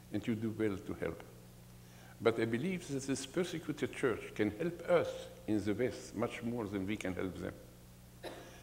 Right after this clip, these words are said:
We can help with a few coins, we can help with a few dollars, we can help with big bills, we can build, uh, we can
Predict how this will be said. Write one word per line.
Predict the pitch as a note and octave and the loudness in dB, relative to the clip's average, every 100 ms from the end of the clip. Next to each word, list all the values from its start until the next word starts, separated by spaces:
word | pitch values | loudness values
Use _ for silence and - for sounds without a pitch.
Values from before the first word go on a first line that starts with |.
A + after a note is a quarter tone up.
| - | -2
We | A#2 | 2
can | E3+ D3 | 4 6
help | F3+ E3 | 4 4
with | D#3 E3 | 2 2
a | |
few | D#3+ F#3+ | 0 -2
coins, | - - F2+ - - | 0 0 0 -4 -6
we | G#2 | 0
can | A2+ | 0
help | A2+ C3+ C3 | 2 0 -2
with | A#2 | -4
a | B2+ | -4
few | - C3+ | 0 2
dollars, | C#3+ C3 G2+ | 4 4 2
we | G2 | -2
can | A#2 A#2 | 0 4
help | C#3+ B2 | 4 2
with | B2+ C3 | -2 0
big | F#3+ A#2+ | 0 0
bills, | G2+ F#2 F#2+ | 2 2 2
we | G#2+ | 2
can | C3 A#2+ | 4 4
build, | C#3 C#3 | 2 2
uh, | C3+ B2+ B2 - - - - - - - - - - - | 0 -2 -6 -10 -14 -20 -20 -20 -18 -18 -18 -18 -14 -6
we | A2 | 0
can | A#2+ B2 A#2+ | 2 2 0